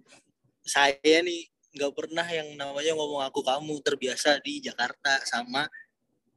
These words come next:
eh, laki ataupun perempuan. Kalau perempuan yang udah deket gitu misalnya ya. Tapi kalau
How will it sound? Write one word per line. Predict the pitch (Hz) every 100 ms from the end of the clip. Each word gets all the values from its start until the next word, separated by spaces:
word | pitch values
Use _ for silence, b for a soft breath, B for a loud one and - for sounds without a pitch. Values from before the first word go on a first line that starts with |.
| _ _ _ -
eh, | 120 120 123 123
laki | 120 120 - 147 147
ataupun | 143 139 127 120 - 151 143
perempuan. | 127 123 139 147 143 135 135 - - _ _ - -
Kalau | 123
perempuan | - 123 123 151
yang | 147 127
udah | 120 120
deket | - 135
gitu | 131 131
misalnya | 123 123 120 107
ya. | - _ - - _ _ _ -
Tapi | 151
kalau | 160 147